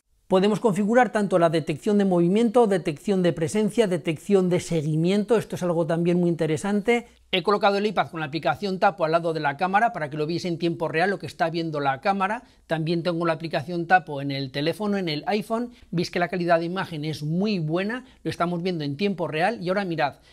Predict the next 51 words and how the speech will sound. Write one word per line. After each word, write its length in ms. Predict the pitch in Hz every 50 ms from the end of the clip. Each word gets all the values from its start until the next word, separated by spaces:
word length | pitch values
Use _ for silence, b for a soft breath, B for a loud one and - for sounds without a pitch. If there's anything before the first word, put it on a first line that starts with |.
| b b
la 140 | b 165 147
detección 420 | 156 139 165 156 - - 196 196
de 80 | 208 -
seguimiento 460 | - 220 190 190 208 214 220 202 233
es 60 | 202 208
lo 80 | 175
siguiente. 440 | 131 156 143 151 147 143 143 139 135
Yo 100 | 147 160
ahora 100 | 175 175
me 120 | 180 180
voy 180 | 170 165 165 165
a 40 | 160
mover 300 | 160 160 165 180 - -
por 180 | 156 139 131
la 80 | 131 131
sala 400 | - - 202 196 196 214 262 - - _ _ _ _ _ _ _ _ _ - b b b b b b b b b b b b b
y 120 | b 180 170
vais 180 | 175 165 -
a 80 | 202 190
ver 160 | 196 208 185
cómo 220 | - 196 185 170 165
la 180 | 156 151 147
cámara 340 | - 196 196 202 208 220 214
en 140 | 214 190 160
todo 240 | 190 185 185 190 190
momento 420 | 196 196 202 208 208 202 226 208
me 120 | 190 185
va 140 | 185 202 202
siguiendo. 640 | - - 170 147 139 131 127 131 135 147 160 151 b b b b b b b 160
Va 100 | 165 170
siguiendo 500 | - - 185 175 202 214 202 170 147 143
todos 260 | - 160 151 170 170
mis, 260 | 175 175 165 180 202 190
mis 240 | 190 185 180 147
movimientos, 720 | 165 180 175 175 190 196 208 214 226 226 208 - 254 247 254
por 160 | - 180 160
lo 140 | 156 151 147
cual 220 | 165 180 175 160
si 120 | - 160 156
yo 120 | 156 147
fuera 180 | 147 180 175 175
un 120 | 170 156
ladrón 420 | 147 147 151 165 196 208 190 185 175
o 140 | 147 143 -
si 180 | - - 143
en 100 | 139 143
este 220 | 139 - - 165 165
caso 240 | 170 156 - 175
fuera 260 | - - 175 160 165 160
mi 140 | 156 151
perro 460 | 139 135 196 202 202 175 160 139 127